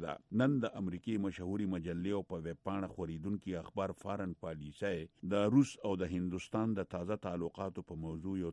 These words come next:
تفصیلي ریپورت چاپ کړی دی. د ریپورت سرخط ته روس هندوستان سره په خپلو تعلقاتو بیا د سره غور کوي. د ریپورت په شروع کې لیکلی شوي دي چې د روس صدر ولادیمیر پوټین دا وخت د هندوستان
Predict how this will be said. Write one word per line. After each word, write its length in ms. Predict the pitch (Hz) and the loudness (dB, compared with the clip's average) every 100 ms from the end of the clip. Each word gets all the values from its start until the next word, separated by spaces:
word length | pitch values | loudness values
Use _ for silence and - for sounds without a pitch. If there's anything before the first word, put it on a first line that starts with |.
| - | -4
تفصیلي 400 | 76 - 90 110 87 | -10 -6 0 0 0
ریپورت 340 | - 85 - 87 | -2 -6 -6 -6
چاپ 240 | 82 - | -6 -2
کړی 200 | 101 87 85 | 0 0 -2
دی. 120 | 82 - _ - | -4 -8 _ -2
د 120 | 92 | 0
ریپورت 300 | 92 107 101 - | 0 0 -2 -2
سرخط 360 | 92 85 110 - - | -4 -2 -6 -6 -2
ته 520 | 104 95 - _ 107 | -2 -2 -6 _ 2
روس 240 | 117 127 - 90 | 4 4 2 -2
هندوستان 580 | 90 85 - 104 107 98 | 0 -2 -2 0 0 0
سره 220 | 95 87 | -4 -4
په 140 | - - | -8 -6
خپلو 260 | 107 95 - | -4 -4 -4
تعلقاتو 640 | 82 82 80 101 98 92 76 - - 80 | -4 -4 -2 0 0 -2 -6 -8 -10 2
بیا 120 | 104 107 | 4 4
د 160 | 92 - | 2 0
سره 500 | 104 87 73 - 87 | 0 0 -4 -6 0
غور 260 | 90 82 82 110 | 2 2 0 -2
کوي. 180 | 85 67 _ _ - 139 | -2 -4 _ _ 4 10
د 60 | |
ریپورت 280 | 139 147 160 - | 12 12 8 8
په 120 | 143 | 2
شروع 220 | - 135 147 | 6 8 8
کې 200 | - 131 | 6 2
لیکلی 260 | 117 110 110 | 4 6 4
شوي 200 | 110 127 131 | 4 4 4
دي 60 | 131 | 2
چې 100 | 117 98 | 2 2
د 80 | 113 | 2
روس 120 | 110 | 2
صدر 240 | 135 120 107 | 2 2 4
ولادیمیر 540 | 101 98 92 98 113 - | 4 2 2 2 2 0
پوټین 340 | 101 95 120 110 101 | -2 0 0 0 2
دا 60 | 110 | 2
وخت 140 | 104 92 | 0 -4
د 80 | 90 | -2
هندوستان 560 | 85 82 82 - 107 | -2 -2 -4 -6 -4